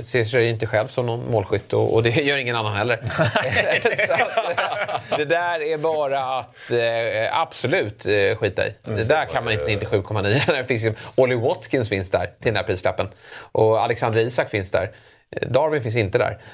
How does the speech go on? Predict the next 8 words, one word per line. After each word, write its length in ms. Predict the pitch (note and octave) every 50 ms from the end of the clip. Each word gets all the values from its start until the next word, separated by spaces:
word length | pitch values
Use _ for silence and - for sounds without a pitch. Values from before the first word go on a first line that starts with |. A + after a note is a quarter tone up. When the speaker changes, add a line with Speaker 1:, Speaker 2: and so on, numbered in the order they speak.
| - - -
Speaker 1:
Eh, 200 | - G#2 G#2 G#2+
men, 400 | A2+ A#2+ A#2 A2+ A2+ A2+ A2+ A2+
eh, 800 | A2 A2 G#2+ G#2+ G#2+ G#2+ G#2 G#2 G#2 G#2+ G#2 G#2+ G#2+ G#2+ G#2
Joao 220 | A2+ C3 C3 B2 A2
Pedro, 560 | B2+ A#2+ B2+ C3+ C3+ B2+ A#2 G#2+ G#2+ - -
eh, 300 | - A2 G#2+ G#2 G2+ G#2+
Solanke, 560 | - - B2 A2+ A2 A#2 C3 B2 - - A2
eh, 840 | G#2 G2+ G2+ - - - - - - - - - - - - -